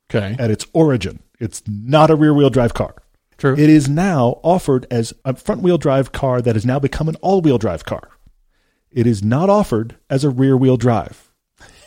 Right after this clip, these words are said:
Speaker 2: Okay, let's, let's just, let's settle in that.
Speaker 1: Right.
Speaker 2: It's not a rear-wheel drive
Speaker 1: It
Speaker 2: chassis.
Speaker 1: doesn't become rear-wheel drive all of a sudden, no.
Speaker 2: So, if you put it in fifty fifty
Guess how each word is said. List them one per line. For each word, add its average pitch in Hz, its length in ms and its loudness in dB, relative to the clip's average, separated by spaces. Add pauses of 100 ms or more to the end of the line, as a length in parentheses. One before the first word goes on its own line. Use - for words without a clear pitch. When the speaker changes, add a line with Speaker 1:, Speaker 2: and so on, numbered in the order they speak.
(240)
Speaker 2:
Okay, 139 260 2
let's, 139 220 -2
let's 135 120 2
just, - 260 -4
let's 143 120 2
settle 151 320 4
in 127 80 4
that. 110 80 0
Speaker 1:
Right. 98 340 -4
Speaker 2:
It's 123 200 0
not 127 120 2
a 143 60 4
rear-wheel 151 440 2
drive 143 240 -2
Speaker 1:
It - 100 -10
Speaker 2:
chassis. 143 100 0
Speaker 1:
doesn't 131 220 0
become 143 440 0
rear-wheel 117 300 0
drive 98 240 -2
all 98 100 -6
of 98 60 -8
a 101 60 -8
sudden, - 260 -10
no. 104 140 -10
Speaker 2:
So, - 400 -2 (420)
if - 180 -6
you 156 80 0
put 233 240 -2
it 175 120 -2
in 127 220 -2
fifty 147 340 -4
fifty - 360 -8